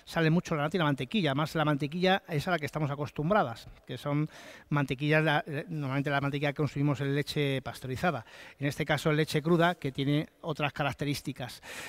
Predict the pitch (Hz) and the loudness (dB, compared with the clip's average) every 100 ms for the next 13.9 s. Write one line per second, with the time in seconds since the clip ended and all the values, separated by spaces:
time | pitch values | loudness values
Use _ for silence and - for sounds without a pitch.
0 | - - 147 180 202 214 185 208 220 165 | -16 -2 2 4 4 4 6 4 4 2
1 | 156 196 196 180 - 170 170 170 165 160 | 4 4 6 4 4 6 6 6 4 6
2 | 202 - 208 - 214 220 220 170 151 151 | 4 4 -4 4 8 8 6 2 0 4
3 | 185 214 220 151 160 202 220 165 - 156 | 10 10 8 4 6 6 6 4 0 0
4 | 151 147 143 156 147 139 143 165 151 143 | 0 0 2 4 4 2 0 -2 -2 0
5 | 135 135 135 - 202 - 196 214 - - | 2 2 0 2 0 4 4 4 0 -18
6 | - - - - 196 185 170 190 170 180 | -20 -12 -8 4 6 8 6 6 6 6
7 | 170 - 180 165 165 160 - 180 165 160 | 6 4 4 4 4 4 4 2 2 -2
8 | - 160 147 139 220 - 233 247 - - | 0 0 2 6 6 8 6 4 -4 -20
9 | - - - - - - _ _ 202 170 | -20 -18 -16 -16 -16 -20 _ _ 4 6
10 | 165 160 160 156 - 196 190 190 - 175 | 8 8 6 4 6 4 8 6 6 4
11 | 165 151 180 208 208 220 240 - - - | 4 6 6 8 8 8 6 0 -18 -20
12 | - 220 202 185 156 175 180 185 151 - | -10 0 2 2 2 4 4 4 0 0
13 | 180 147 - - 220 226 190 226 | 2 2 0 2 4 6 6 4